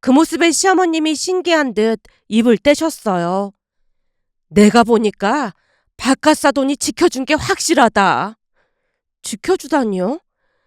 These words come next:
"사이가 걱정이 돼서 지켜준 거라는 거지. 그렇지 않고서야 차가 폐차될 정도인데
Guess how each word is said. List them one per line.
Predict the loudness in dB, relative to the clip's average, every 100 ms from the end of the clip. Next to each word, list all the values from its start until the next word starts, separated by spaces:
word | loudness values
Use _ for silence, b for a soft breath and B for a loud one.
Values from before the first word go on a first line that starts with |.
| _ _ _
"사이가 | -14 0 2 4 2
걱정이 | 2 0 0 0
돼서 | 0 -2
지켜준 | -4 -2 -2 -2 0
거라는 | 2 2 -2
거지. | -4 -4 -6 -6 -4 -6 -10 _ _ _ _ _
그렇지 | 0 4 4 2 0
않고서야 | 0 -4 -4 -2 0 -2 -4 -10 _ _ _ _ _
차가 | -4 0 2 0 0
폐차될 | -2 0 0 0 0
정도인데 | 0 0 -2 -2 -2 -4